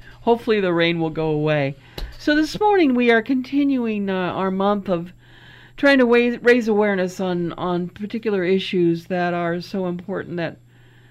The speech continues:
we get caught up in our lives and we're so busy and we forget how important they are to pay attention to. One of those, of course,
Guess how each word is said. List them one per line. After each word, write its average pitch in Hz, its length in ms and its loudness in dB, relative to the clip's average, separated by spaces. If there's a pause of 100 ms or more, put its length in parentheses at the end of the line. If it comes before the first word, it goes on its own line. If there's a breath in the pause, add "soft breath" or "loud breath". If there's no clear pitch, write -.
(200 soft breath)
we 196 80 -2
get 190 160 2
caught 214 220 2
up 214 100 2
in 196 100 2
our 180 100 2
lives 180 340 2
and 170 100 -2
we're 170 100 -2
so 185 200 -4
busy 175 380 -2
and 165 100 -4
we 160 140 -4
forget 170 300 -8
how 165 200 -4
important 165 360 -8
they 165 120 -4
are 160 180 -4
to 160 120 -8
pay 165 180 -6
attention 156 500 -8
to. 151 320 -8 (680 loud breath)
One 247 200 4
of 220 120 2
those, 170 340 2
of 170 200 -8
course, 170 400 -8